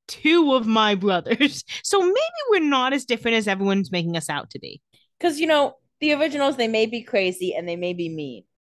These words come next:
Speaker 2: but their body counts, like, since we've known them, are not that much different from our heroes.
Speaker 1: Yeah. And it's funny because, like,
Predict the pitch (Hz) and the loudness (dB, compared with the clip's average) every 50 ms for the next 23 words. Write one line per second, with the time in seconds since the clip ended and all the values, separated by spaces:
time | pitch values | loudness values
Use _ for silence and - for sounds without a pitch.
0 | _ _ _ _ _ 226 233 226 - 262 247 247 208 269 285 320 330 381 359 - | _ _ _ _ _ 0 0 2 4 2 2 4 4 4 4 6 4 4 2 2
1 | 359 359 320 302 - - - - - 233 233 214 202 - 175 - - - 247 247 | 0 0 0 0 -2 -6 -12 -10 -2 0 2 2 2 -2 -8 -10 -4 -2 -2 -2
2 | 277 262 254 240 269 262 220 226 220 226 233 240 240 240 240 - 202 196 185 170 | -2 -4 -6 -6 -4 -4 -2 0 2 2 2 4 2 0 0 2 2 2 2 0
3 | 147 135 175 185 185 202 233 294 - - 220 220 220 - 214 214 214 214 185 - | -2 -6 -2 0 2 2 2 2 0 0 2 2 2 2 0 0 -2 -2 -4 -8
4 | 196 190 196 _ 185 175 151 - - 170 165 156 151 147 147 143 135 117 82 62 | -8 -8 -8 _ -8 -8 -8 -6 -6 -6 -4 -4 -6 -6 -6 -6 -8 -8 -10 -12
5 | - - _ - 233 262 320 392 339 202 135 101 90 - - _ _ _ _ _ | -16 -16 _ -12 -6 -2 -2 0 0 0 -2 -4 -8 -12 -14 _ _ _ _ _
6 | _ _ _ _ _ _ _ - 302 339 339 339 330 311 254 - - _ _ _ | _ _ _ _ _ _ _ 0 2 2 2 2 0 -2 -6 -8 -14 _ _ _
7 | _ _ - 269 262 - - - 311 320 359 359 285 294 240 - 240 202 - 196 | _ _ -6 -6 -6 -4 -4 -4 -4 -2 -4 -4 -6 -6 -6 -8 -8 -8 -6 -4
8 | 202 190 180 - - | -4 -4 -6 -6 -12